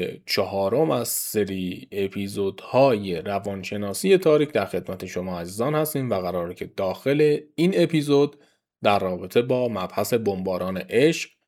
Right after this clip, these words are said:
یا لاو بومبینگ صحبت کنیم. تصور کنید که با یک فردی آشنا می‌شید، همه چیز خیلی سریع پیش میره و توی همون روزای اول اون به شما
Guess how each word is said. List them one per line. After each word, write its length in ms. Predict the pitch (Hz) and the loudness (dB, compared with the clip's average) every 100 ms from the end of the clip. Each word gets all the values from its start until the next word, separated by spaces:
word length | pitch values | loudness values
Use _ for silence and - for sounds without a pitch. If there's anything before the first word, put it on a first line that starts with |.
| _ _ - | _ _ -2
یا 180 | 107 120 | 0 0
لاو 360 | 110 92 87 - | -2 -4 -6 -4
بومبینگ 440 | 101 92 90 113 127 | -2 -2 -4 -4 -4
صحبت 460 | 92 85 90 82 | -6 -4 -6 -8
کنیم. 260 | - - - _ _ _ _ _ _ _ _ _ _ _ _ | -14 -18 -20 _ _ _ _ _ _ _ _ _ _ _ _
تصور 500 | 175 185 202 196 226 | 8 12 12 12 10
کنید 260 | 226 226 226 | 12 8 8
که 340 | 208 202 202 180 | 6 8 8 8
با 100 | 160 | 6
یک 120 | 160 | 6
فردی 380 | 160 156 170 151 | 8 8 10 8
آشنا 400 | 127 113 123 110 | 6 4 0 -2
می‌شید، 600 | 104 - 101 98 95 95 | -4 -6 -4 -4 -6 -4
همه 300 | 117 120 131 | 0 2 2
چیز 260 | 135 139 | 0 -4
خیلی 240 | - 127 127 | -2 -2 -2
سریع 460 | - - 98 110 | -2 0 0 0
پیش 360 | 113 117 117 - | -2 -4 -4 -4
میره 480 | 92 87 87 90 - _ _ _ _ _ _ - | -6 -6 -6 -6 -12 _ _ _ _ _ _ 0
و 180 | 107 107 | 2 2
توی 200 | - 185 | 2 2
همون 300 | 175 185 170 | 4 4 2
روزای 340 | 123 113 107 | 2 2 2
اول 680 | 85 95 101 98 104 120 127 | 0 -4 -2 0 0 0 -4
اون 160 | 131 123 | -4 -2
به 80 | 104 | -2
شما 640 | - 92 101 104 110 | -4 -6 -4 -2 -4